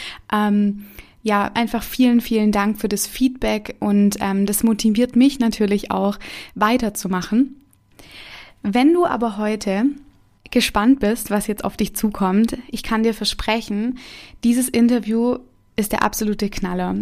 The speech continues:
Wir sprechen mit Fabian Völsch und Fabian ist C E O und Gründer von der Firma oder von dem Unternehmen Brain Effect und nebenher noch Coach für zum Beispiel Bundesligaspieler.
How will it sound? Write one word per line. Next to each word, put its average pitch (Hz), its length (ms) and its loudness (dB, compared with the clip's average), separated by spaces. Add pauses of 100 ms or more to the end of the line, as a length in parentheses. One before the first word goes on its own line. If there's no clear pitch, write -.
Wir 233 300 -2
sprechen 285 640 4
mit 220 420 0 (240)
Fabian 233 640 2
Völsch 214 600 0
und 226 280 2
Fabian 254 680 2
ist 214 380 -4
C 233 240 2
E - 100 -2
O 269 280 0
und 214 320 2
Gründer 254 440 6
von 208 220 0
der 202 100 2
Firma 226 440 2
oder 190 140 -2
von 208 160 0
dem 196 100 0
Unternehmen 202 600 0
Brain 208 280 2
Effect 220 440 -4 (420)
und 220 260 2
nebenher 220 460 2
noch 202 260 -4
Coach 226 480 -2
für 208 280 0
zum 208 160 0
Beispiel 196 400 -2
Bundesligaspieler. 185 1120 2